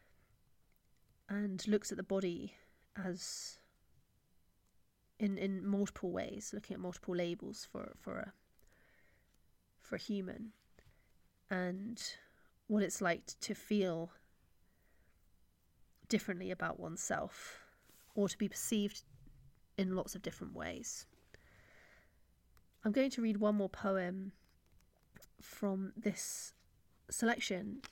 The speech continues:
It's by Catherine Wagner, and it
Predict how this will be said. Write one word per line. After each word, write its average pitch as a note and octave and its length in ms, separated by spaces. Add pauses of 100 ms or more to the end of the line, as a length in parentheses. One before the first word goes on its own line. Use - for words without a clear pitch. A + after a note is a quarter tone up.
(1000)
It's - 600
by G3+ 440
Catherine G3 840
Wagner, G3+ 500 (1200)
and G3+ 640 (2000)
it - 220